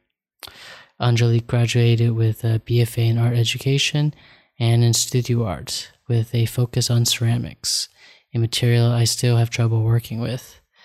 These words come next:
In addition to ceramics, we discuss hyperintentionality within one's work, craft work as art, and writing artist statements. As usual, stay safe, stay healthy, and I hope you enjoy this.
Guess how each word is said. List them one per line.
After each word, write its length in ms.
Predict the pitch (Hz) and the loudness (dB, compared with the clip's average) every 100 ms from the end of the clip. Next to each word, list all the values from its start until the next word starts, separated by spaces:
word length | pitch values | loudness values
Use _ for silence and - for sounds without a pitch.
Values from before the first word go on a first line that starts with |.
| - - _ _ _ - | -20 -20 _ _ _ -2
In 80 | 120 | 0
addition 420 | 113 135 - 123 | 2 2 2 0
to 200 | - 156 | 0 0
ceramics, 720 | - 117 113 117 143 - - | 0 2 4 4 2 -2 -4
we 300 | 117 113 113 | -2 0 0
discuss 540 | 113 - - 117 113 - | 0 -2 -2 -2 -2 -2
hyperintentionality 1300 | 117 - 117 110 117 - 117 120 135 139 143 156 156 | -4 0 0 2 0 2 2 4 2 2 0 0 0
within 340 | 117 113 113 | 0 2 4
one's 260 | 113 110 - | 2 0 0
work, 360 | 127 156 - - - - - - _ - | -2 -2 -8 -20 -20 -20 -20 -20 _ -6
craft 380 | - 120 113 123 | 0 0 0 0
work 340 | 117 113 - - | 2 0 -4 -4
as 320 | 120 117 117 | 2 2 2
art, 480 | 131 143 185 - - _ _ _ _ - | 0 -2 -2 -8 -10 _ _ _ _ -4
and 540 | 117 113 113 113 110 | 2 4 4 4 4
writing 360 | 117 120 120 117 | 2 4 2 2
artist 340 | 113 123 123 | 2 0 -2
statements. 760 | - 78 104 85 110 - - - _ _ _ _ _ _ | -4 -8 -10 -10 -8 -6 -6 -10 _ _ _ _ _ _
As 280 | 123 117 113 | 0 2 2
usual, 520 | 117 117 127 131 147 _ _ _ | 2 2 2 0 -2 _ _ _
stay 320 | - - 113 | -6 0 2
safe, 580 | 110 - 117 151 - - _ _ | 2 2 0 0 -4 -14 _ _
stay 220 | - - 117 | -6 0 4
healthy, 600 | 117 120 - 135 143 - - | 4 2 0 0 0 -4 -6
and 600 | 127 113 110 110 110 117 | -2 0 2 2 0 0
I 220 | 113 110 110 | 0 2 2
hope 260 | 110 117 | 2 2
you 60 | 127 | 2
enjoy 340 | 135 120 117 | 2 2 2
this. 440 | 123 135 - - | 0 -4 -8 -10